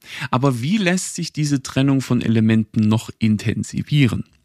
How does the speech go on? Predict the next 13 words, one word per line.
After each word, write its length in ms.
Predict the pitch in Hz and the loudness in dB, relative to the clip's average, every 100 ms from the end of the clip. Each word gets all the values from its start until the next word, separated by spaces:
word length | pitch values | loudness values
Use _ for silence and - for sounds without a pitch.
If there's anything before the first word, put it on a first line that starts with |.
| - - - | -20 -18 -12
Statt 300 | - 185 - | -2 0 0
eines 220 | 160 165 | 0 0
monochromen 800 | 143 131 117 - - 127 123 110 | 2 2 2 0 2 4 4 2
Designs 520 | 107 107 101 101 131 - | 0 -4 -4 -2 -2 -2
empfehle 420 | 123 - 156 143 | -4 0 0 0
ich 140 | 131 | -4
die 120 | - | -4
Nutzung 440 | 120 127 - 123 117 | -2 -2 -2 -4 -2
von 220 | - 107 | -2 -4
verschiedenen 1000 | - - - 113 - - 135 123 101 98 | -6 -14 -4 -4 -4 -4 -4 -2 -2 -4
Farben 420 | - 113 107 113 | -4 -4 -4 -6
zur 200 | - 113 | -6 -6
Unterstützung. 600 | - - - 95 - - | -6 -4 -2 -2 -2 -14